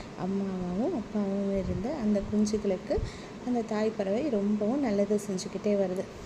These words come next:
இது வீட்ல இருக்கும்போது வீட்ல அதுகளுக்கு தேவையான உணவுகளை கொடுக்கும். ஆனா உணவு எடுக்க போகும்போது என்ன பண்ணணும்? அந்த பறவை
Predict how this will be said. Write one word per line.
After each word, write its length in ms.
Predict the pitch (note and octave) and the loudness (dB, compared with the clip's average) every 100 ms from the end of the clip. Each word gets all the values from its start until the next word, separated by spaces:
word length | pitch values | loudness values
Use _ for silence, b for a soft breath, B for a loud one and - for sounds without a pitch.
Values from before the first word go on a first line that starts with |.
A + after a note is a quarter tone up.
| - A3+ | -6 -2
இது 260 | A3+ B3 | 2 2
வீட்ல 300 | B3+ A#3 A#3+ | 0 -2 0
இருக்கும்போது 640 | A3 G#3+ G#3+ G#3 G#3+ D#4 G4+ | 0 2 4 4 4 2 0
வீட்ல 440 | A#3+ A3+ A#3 A3+ G#3+ | -2 -2 2 4 4
அதுகளுக்கு 380 | G#3 G#3+ G#3 G#3 | 2 0 -2 0
தேவையான 380 | G#3 G#3 G#3 A#3+ | 2 2 0 0
உணவுகளை 360 | A3+ G#3+ G#3+ G#3 | 0 2 2 0
கொடுக்கும். 300 | G3 - G#3 B B B - | -4 -4 4 B B B -4
ஆனா 240 | C#4 C4 | -2 0
உணவு 300 | B3+ B3+ D4 | -2 2 4
எடுக்க 300 | C#4 A#3+ A#3+ - | 4 2 -4 -4
போகும்போது 500 | A#3 A3+ A3+ A#3 A#3+ | -2 0 0 0 2
என்ன 180 | A3+ A3+ | 2 0
பண்ணணும்? 380 | A#3 A3+ A3 G#3+ | 2 2 2 2
அந்த 200 | G#3+ G#3+ - | 2 2 4
பறவை 340 | G#3+ A3 B3 | 4 4 4